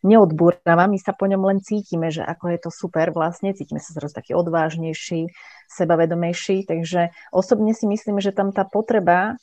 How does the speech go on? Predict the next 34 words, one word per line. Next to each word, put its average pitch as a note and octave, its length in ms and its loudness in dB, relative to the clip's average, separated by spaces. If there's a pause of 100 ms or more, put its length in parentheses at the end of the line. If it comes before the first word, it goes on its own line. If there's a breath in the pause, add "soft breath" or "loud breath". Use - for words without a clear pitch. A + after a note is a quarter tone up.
(340)
ako - 240 -4 (240)
keby F#3 180 0
fyzická G#3+ 760 0
úplne G3 280 0
nie F3+ 200 0
je, D#3+ 180 0
je E3+ 80 2
to G3 80 -4
o F#3+ 80 2
našich F#3+ 300 0
hlavách, D#3+ 400 0
je - 80 -6
to F#3 80 0
o F#3 80 0
našom F#3 240 0
nastavení. E3 640 -2 (480 loud breath)
A F3 80 -2
mne F3 100 0
sa F#3+ 160 -4
aj F3+ 80 -2
páčilo, F#3+ 320 2
ako, - 340 -2 (140)
e, F3 240 -2 (280)
Dalibor F3+ 440 2
hovoril, F3 640 0
že F3 400 0 (880)
je F#3 180 4
to F#3 100 2
o F#3+ 100 8
tej G3 160 4
úprimnosti, F3+ 840 2 (100)
o F3 180 -2
tej F3+ 200 0
autenticite, E3+ 960 0